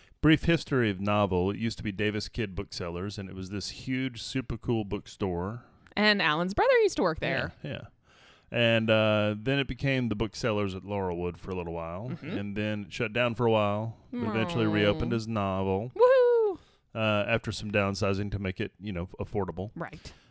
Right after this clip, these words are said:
Speaker 1: Um, it is one of our favorite places in Memphis. Not only do they have any kind of book you can imagine, they're also a gift shop that has a hearty amount of local products for sale, a restaurant with delicious food, and incredibly knowledgeable staff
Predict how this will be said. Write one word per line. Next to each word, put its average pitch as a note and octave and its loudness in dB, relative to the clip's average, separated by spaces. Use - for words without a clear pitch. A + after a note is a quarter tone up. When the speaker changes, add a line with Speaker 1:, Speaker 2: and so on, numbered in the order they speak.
Speaker 1:
Um, G#2+ 2
it A#2 -2
is G#2+ 0
one C3+ 4
of A#2+ 4
our A2 8
favorite B2+ -4
places A#2+ -4
in A#2 -2
Memphis. G2 -6
Not G#2 -2
only G#2 2
do G2+ 0
they F#2+ -2
have G2+ -4
any A2+ -6
kind A#2+ -4
of A2 -2
book G#2+ -4
you A2+ -4
can C3 -6
imagine, A2 -4
they're G#2 -4
also G2 -4
a F#2+ -4
gift G#2 -6
shop G2+ -2
that G2+ -4
has G#2 -4
a F#2+ -4
hearty G2+ 0
amount F#2+ -4
of F2+ -10
local G#2 -2
products F#2 -6
for - -14
sale, E2 -10
a G#2 2
restaurant A2 4
with A2+ -6
delicious A#2 -2
food, C3 -6
and G#2+ -6
incredibly C3 -4
knowledgeable G#2+ -2
staff E2+ -8